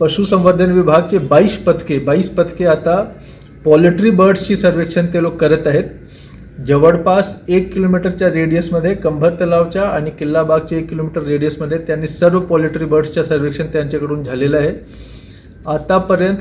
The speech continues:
पोल्ट्री बर्ड्समध्ये कुठल्याही प्रकारचे बर्ड फ्लूचे लक्षण आढळले नाही.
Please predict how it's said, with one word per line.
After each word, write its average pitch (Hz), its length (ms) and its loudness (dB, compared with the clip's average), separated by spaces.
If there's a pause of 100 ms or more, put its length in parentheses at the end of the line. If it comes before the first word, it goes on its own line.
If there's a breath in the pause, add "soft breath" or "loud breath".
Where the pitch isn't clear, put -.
(120)
पोल्ट्री 165 480 2
बर्ड्समध्ये 175 640 2
कुठल्याही 160 460 -2
प्रकारचे 165 680 -2
बर्ड 156 340 2
फ्लूचे 165 420 -2
लक्षण 165 380 -2
आढळले 147 420 0
नाही. 131 240 -2